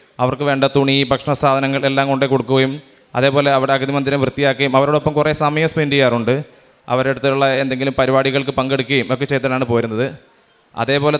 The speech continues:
തന്നെ രോഗികളായിട്ടുള്ളവർക്ക് വീടുകളിൽ പോയി അവർക്ക് ഭക്ഷണ കിറ്റും അവർക്കിപ്പോൾ ട്രീറ്റ്മെൻറ്റിന് വേണ്ട എ-, എന്തെങ്കിലും എക്സ്പെൻസ് ഒക്കെ ഉണ്ടെങ്കിൽ ആ ഗ്രൂപ്പ് അ-, അടിസ്ഥാനത്തിൽ ഞങ്ങൾ കൊടുക്കലുണ്ട്.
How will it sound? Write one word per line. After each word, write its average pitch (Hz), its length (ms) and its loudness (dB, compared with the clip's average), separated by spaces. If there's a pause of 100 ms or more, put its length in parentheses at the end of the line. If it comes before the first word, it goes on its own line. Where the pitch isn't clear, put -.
തന്നെ 151 420 -2
രോഗികളായിട്ടുള്ളവർക്ക് 147 1080 2 (440)
വീടുകളിൽ 139 400 0
പോയി 139 240 0
അവർക്ക് 135 260 0
ഭക്ഷണ 131 300 -2
കിറ്റും 131 380 -2 (400)
അവർക്കിപ്പോൾ 131 380 -2
ട്രീറ്റ്മെൻറ്റിന് 135 500 0
വേണ്ട 139 200 0
എ-, 131 320 0
എന്തെങ്കിലും 135 380 -2
എക്സ്പെൻസ് 139 340 -2
ഒക്കെ 135 100 0
ഉണ്ടെങ്കിൽ 131 180 0
ആ 131 40 0
ഗ്രൂപ്പ് 135 300 0 (120)
അ-, 123 320 -2
അടിസ്ഥാനത്തിൽ 135 360 -4
ഞങ്ങൾ 139 120 -2
കൊടുക്കലുണ്ട്. 127 640 -2